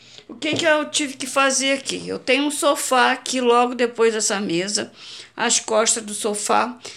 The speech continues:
Eu tive que forrar com um pano velho pra não ter perigo de resíduo desse verniz, né? Porque ele vai no ar, né?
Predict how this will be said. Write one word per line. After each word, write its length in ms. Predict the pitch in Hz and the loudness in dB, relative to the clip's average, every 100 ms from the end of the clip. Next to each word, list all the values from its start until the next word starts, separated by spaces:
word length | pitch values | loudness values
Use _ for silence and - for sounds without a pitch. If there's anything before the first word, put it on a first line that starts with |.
| - | -10
Eu 120 | - 247 | -4 -2
tive 260 | 262 240 | -2 -4
que 120 | - | -6
forrar 760 | - - 294 320 302 302 262 269 | -6 2 6 6 4 4 2 0
com 120 | 269 | -2
um 120 | 247 | -2
pano 540 | 220 - 220 233 294 320 | -2 0 4 4 4 2
velho 600 | 220 208 214 233 269 302 - _ _ _ _ - - - _ - | 4 4 4 2 -4 -6 -16 _ _ _ _ -20 -20 -20 _ -2
pra 280 | 240 240 247 | 4 4 4
não 240 | 247 247 | 2 2
ter 300 | 240 226 220 | 2 0 2
perigo 640 | 285 247 254 240 240 247 | -2 0 0 0 -2 -6
de 480 | 214 202 220 214 233 | -2 0 0 0 0
resíduo 840 | 240 262 262 - 233 247 285 277 | 2 2 2 2 2 0 -2 -4
desse 400 | 254 220 220 - | 0 4 4 2
verniz, 840 | 262 240 269 226 214 233 - - - - - - - - | 2 2 2 2 0 2 2 0 -4 -18 -20 -20 -16 -4
né? 300 | 240 240 254 - | 0 0 -2 -6
Porque 260 | 202 - | -8 0
ele 220 | 220 233 | 0 0
vai 640 | 254 - 226 226 240 339 - _ _ _ _ - | -2 2 4 4 2 0 -6 _ _ _ _ -10
no 260 | 233 254 | -6 -2
ar, 540 | 202 202 247 - - _ _ _ _ _ _ | 0 0 -2 -6 -12 _ _ _ _ _ _
né? 280 | 196 226 | -8 -4